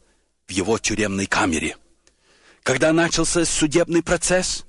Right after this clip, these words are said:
она пошла на суд, садилась как можно ближе к сыну,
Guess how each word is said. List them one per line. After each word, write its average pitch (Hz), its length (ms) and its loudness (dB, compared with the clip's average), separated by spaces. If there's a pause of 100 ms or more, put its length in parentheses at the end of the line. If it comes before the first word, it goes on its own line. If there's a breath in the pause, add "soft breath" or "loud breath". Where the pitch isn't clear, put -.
она 104 220 -2
пошла 120 340 -2
на 143 120 0
суд, - 400 -2 (580 loud breath)
садилась 190 640 2
как 202 200 0
можно 190 380 2
ближе 208 380 0
к - 60 -4
сыну, 98 460 0